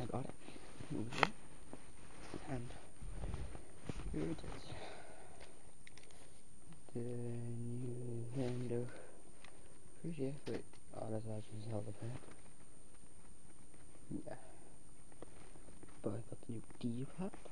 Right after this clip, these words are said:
Hè? Sorry. Ik weet niet, dat is geen meer. Is er iemand? Duidelijk. Ah.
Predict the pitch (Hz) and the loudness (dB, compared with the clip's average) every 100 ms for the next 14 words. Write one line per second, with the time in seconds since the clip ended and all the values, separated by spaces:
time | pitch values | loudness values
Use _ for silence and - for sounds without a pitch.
0 | - 135 135 180 - - 110 - - - | -2 2 6 6 4 2 2 0 -2 -2
1 | - - - - - - - - - - | -2 -2 -2 -2 -2 -2 -2 -2 -2 0
2 | - - 233 226 208 - 143 - - - | 2 6 6 6 2 2 2 2 0 0
3 | - 175 202 143 131 - - - - - | 0 0 2 2 2 -2 -2 -2 0 0
4 | - - - - - - - - - - | 0 -2 -2 0 0 0 0 0 0 12
5 | - - - - - - - - - - | 12 12 12 12 0 0 0 0 0 0
6 | - - - - - - - - - - | 0 0 0 4 6 8 6 4 2 2
7 | - - - - - - - - - - | 2 2 2 0 0 0 0 0 0 4
8 | - - - - - - | 4 2 0 -2 0 8